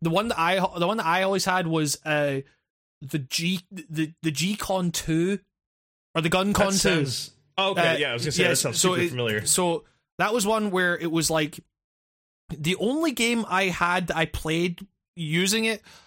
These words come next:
Speaker 1: was, uh, it was Dino Stalker. It was, so this was, like, a,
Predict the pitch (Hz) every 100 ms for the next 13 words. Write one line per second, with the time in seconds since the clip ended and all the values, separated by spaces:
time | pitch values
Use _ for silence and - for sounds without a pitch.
0 | _ - 165 160 - 160 160 156 151 -
1 | 151 151 139 _ - 170 214 233 - -
2 | - 220 220 - 233 226 180 175 180 -
3 | 175 170 - - 185 233 214 214 170 165
4 | 151